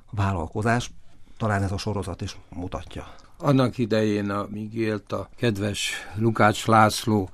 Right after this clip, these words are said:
Speaker 2: egyesek azért együttműködtek vele, a szegediek, és termékenynek bizonyult ez az együttműködés. Ugye a Lukács főleg a jezsuita dokumentumokat tettek közzé a Monumenta Historica sorozatban,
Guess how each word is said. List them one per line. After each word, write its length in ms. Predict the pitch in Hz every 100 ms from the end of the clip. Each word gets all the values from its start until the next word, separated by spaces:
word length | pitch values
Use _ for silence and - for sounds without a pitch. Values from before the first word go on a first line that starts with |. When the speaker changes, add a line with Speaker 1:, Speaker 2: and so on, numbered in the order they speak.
| - - -
Speaker 2:
egyesek 600 | 139 117 117 123 113 -
azért 400 | 113 117 113 131
együttműködtek 960 | 120 107 - 107 104 101 101 - 104
vele, 340 | 98 98 98 98
a 60 |
szegediek, 720 | 95 117 104 92 104 98 92
és 220 | - - -
termékenynek 880 | 117 107 101 95 - 101 101 95
bizonyult 580 | 98 104 107 104 98 95
ez 100 | 104
az 160 | 98 95
együttműködés. 1000 | 104 98 95 - 101 - 104 113 120 - - -
Ugye 120 | 123
a 20 | 117
Lukács 480 | 113 110 110 107
főleg 460 | - 113 110 104 101
a 220 | 101 95 95 110 110
jezsuita 800 | 95 101 98 92 90 92 90 - -
dokumentumokat 920 | 104 107 - 104 104 98 98 101 101 104
tettek 440 | 104 98 - 95 -
közzé 460 | 101 101 95 107 104
a 260 | 92 92 82
Monumenta 600 | 98 92 90 90 - 95
Historica 640 | 95 - - 95 95 95
sorozatban, 840 | 90 110 101 98 98 98 98 104